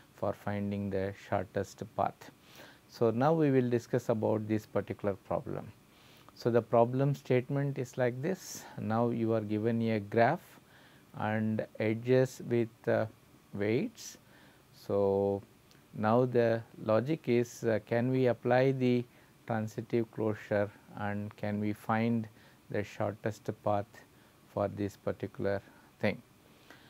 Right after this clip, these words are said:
So the logic is very simple. Uh, we have to generate a matrix, uh, D, uh, which is the distance matrix, which is similar to the path matrix, but now this content of the distance matrix is going to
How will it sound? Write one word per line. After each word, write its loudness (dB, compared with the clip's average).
So 4
the 4
logic 2
is 0
very 4
simple. -2
Uh, 6
we 2
have 0
to 2
generate 0
a 2
matrix, -4
uh, 6
D, 2
uh, -2
which -6
is -2
the 0
distance -2
matrix, -4
which -4
is -2
similar 2
to 2
the 0
path 0
matrix, -4
but 0
now 0
this 2
content 2
of 2
the 4
distance -2
matrix -4
is -4
going -2
to -4